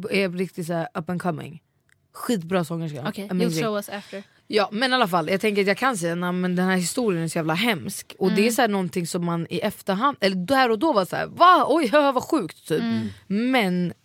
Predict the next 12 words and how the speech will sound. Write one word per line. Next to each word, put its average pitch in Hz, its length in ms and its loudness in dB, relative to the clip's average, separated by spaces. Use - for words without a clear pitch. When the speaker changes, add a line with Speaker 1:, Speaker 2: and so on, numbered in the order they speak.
Speaker 1:
nu 214 460 2
när 175 120 2
man 175 180 0
blir 170 100 -2
äldre 190 300 0
fattar 208 420 -2
att 165 160 -2
så 165 80 -6
här, 147 140 -4
fuck - 460 -10
vad 165 280 -10
rasistiska - 1040 -12